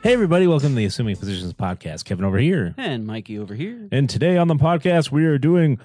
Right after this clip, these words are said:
Speaker 1: a fresh, hot assumption.
Speaker 2: Do, do, do. We don't have an assumption jingle, but yes, it's fresh and hot like buttered popcorn.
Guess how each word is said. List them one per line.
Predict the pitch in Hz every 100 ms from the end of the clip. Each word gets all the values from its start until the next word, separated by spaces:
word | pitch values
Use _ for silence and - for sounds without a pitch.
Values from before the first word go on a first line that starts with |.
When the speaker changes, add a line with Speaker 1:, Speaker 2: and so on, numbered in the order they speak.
| -
Speaker 1:
a | 151
fresh, | - 190 160 143
hot | - 175 170
assumption. | 165 - 214 202 185 165 107 82 _ -
Speaker 2:
Do, | 302 -
do, | 226 214 _
do. | 123 127 131 139 139 127
We | 165
don't | 202
have | 214 262
an | 160
assumption | - 117 - 110
jingle, | 110 107 92
but | 98
yes, | 190 139 - -
it's | 143
fresh | 110 180
and | 165
hot | 151 143 95
like | 127 -
buttered | 143 117 131
popcorn. | 110 - 113 101